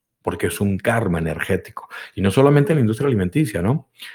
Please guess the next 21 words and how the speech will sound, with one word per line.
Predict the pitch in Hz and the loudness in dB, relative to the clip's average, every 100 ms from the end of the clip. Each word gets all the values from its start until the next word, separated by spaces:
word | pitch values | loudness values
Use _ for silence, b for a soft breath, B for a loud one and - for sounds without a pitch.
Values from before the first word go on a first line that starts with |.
| _ | _
Sino | - 82 | -10 -8
también | 80 95 95 110 | -6 -4 -2 -4
en | 135 123 | -4 -4
la | 98 | -6
industria | 90 95 - 104 87 | -6 -6 -4 -2 -2
co-, | - 85 76 | -2 -4 -2
de | 87 | -4
cosméticos, | - - 90 117 - 87 - 82 | -4 -6 -6 -6 -6 -10 -6 -6
las | 82 - | -6 -6
pruebas | 95 92 - | -2 0 -2
que | - | -2
hacen | 95 | 2
con | 87 | 2
los | 80 | 0
animales | 80 90 131 | -2 0 0
y | 101 | 2
toda | 95 | 2
esa | 95 | 2
cantidad | 92 85 82 | 0 0 -2
de | 82 | 0
cosas. | 120 127 | 0 0